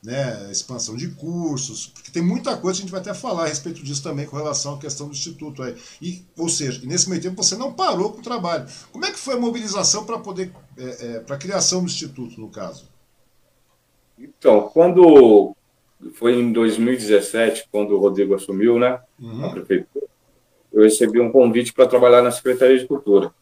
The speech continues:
Speaker 1: Certo.
Speaker 2: E, e eu tinha um espaço aqui, eu tinha um comércio aqui no, no Jardim Imperador,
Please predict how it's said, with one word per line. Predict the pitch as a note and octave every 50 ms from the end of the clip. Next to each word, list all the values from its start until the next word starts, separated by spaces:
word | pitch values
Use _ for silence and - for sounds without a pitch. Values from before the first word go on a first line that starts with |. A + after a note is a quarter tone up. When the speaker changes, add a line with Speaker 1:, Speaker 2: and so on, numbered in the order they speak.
| _ _
Speaker 1:
Certo. | - - - F#2 F#2 A#2 A#2+ A#2+ - _ - - - - - _ _ _ _ _ _ _ _ _ _ -
Speaker 2:
E, | F#2+ G#2 G#2 G2+ G#2 G2+ G2+ G#2+ - - -
e | - B2
eu | D3+ D#3+ D#3+
tinha | - G3+ G#3 G#3
um | F3+ E3
espaço | - - - - - - - - - G#2+
aqui, | - - - D#3+
eu | D#3+ C3+
tinha | - - C#3 C#3+
um |
comércio | C#3+ D#3+ D3+ D3+ C3+ C3 C#3+ D3 - - - A2
aqui | - - B2
no, | A#2 A2+ A2 G#2+ G#2
no | G2+ G2+ F#2+ F2+
Jardim | G2+ G2 F#2+ G2
Imperador, | F#2 F#2+ G2 F#2 F2 F2 G2+ C#3 D3+ B2 - -